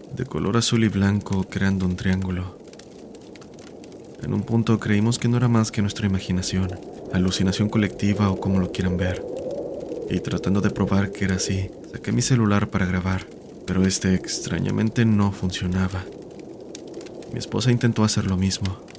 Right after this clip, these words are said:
pero nada. Parecían tener como la estática y el error de un televisor viejo al que no puede sintonizar un canal. Seguimos un par de minutos viendo aquellas cosas hasta que, después de un momento de no hacer nada,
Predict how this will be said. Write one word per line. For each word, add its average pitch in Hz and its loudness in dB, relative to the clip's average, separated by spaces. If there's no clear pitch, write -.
pero 90 2
nada. 92 2
Parecían - -2
tener 113 6
como 104 4
la 92 6
estática 92 -2
y - -4
el 90 2
error 95 0
de - 0
un 113 2
televisor 120 4
viejo 98 2
al 92 0
que - -6
no 87 -2
puede 117 0
sintonizar 120 4
un 92 2
canal. 92 -2
Seguimos 120 0
un 139 4
par 135 4
de 135 8
minutos 110 2
viendo 104 0
aquellas 98 0
cosas 95 -6
hasta - -6
que, 92 -6
después 101 2
de 104 2
un 101 4
momento 110 2
de 113 4
no 107 4
hacer 101 0
nada, 95 0